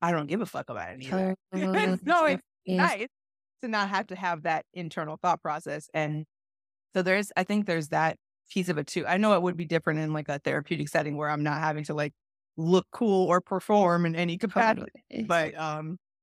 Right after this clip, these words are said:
Speaker 1: yeah, I am so fascinated by that. And I will be so interested as the years go on to see, like, what the research suggests and what people's experiences are.
Speaker 2: Right. Yeah. 'Cause I mean, I think there's, like, so much nuanced conversation about psychedelics because there's different types and different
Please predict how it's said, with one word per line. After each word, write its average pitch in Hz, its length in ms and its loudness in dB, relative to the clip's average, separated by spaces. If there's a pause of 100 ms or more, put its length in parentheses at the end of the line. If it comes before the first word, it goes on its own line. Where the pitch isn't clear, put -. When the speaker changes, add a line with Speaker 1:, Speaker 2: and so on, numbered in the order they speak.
(260)
Speaker 1:
yeah, 180 160 2
I 165 80 4
am 170 180 0
so 151 160 -8
fascinated 139 540 -8
by 139 160 -6
that. 143 220 -4
And 160 120 0
I 165 160 2
will 160 200 -4
be 165 220 -8
so 175 220 2
interested 160 420 -2
as 151 180 -2
the 151 120 -6
years 151 220 -2
go 147 160 2
on 151 140 2
to 147 80 -4
see, 147 220 -4
like, 147 240 -2
what 151 300 0
the 143 340 0
research 147 400 -2
suggests 147 560 -2
and 151 80 0
what 147 120 0
people's 143 280 -2
experiences 143 680 -2
are. 139 280 0 (680)
Speaker 2:
Right. 175 420 0
Yeah. 180 260 4
'Cause 185 220 -4
I 185 100 4
mean, 170 540 0 (260)
I 190 60 -14
think 214 240 0
there's, 190 320 0
like, 175 140 -8
so 220 140 -4
much 202 200 -2
nuanced 185 380 -4
conversation 170 720 -4
about 156 360 -4
psychedelics 190 600 -2
because 180 180 -6
there's 165 200 -6
different 170 320 -8
types 151 460 -6
and 170 160 -6
different - 340 -10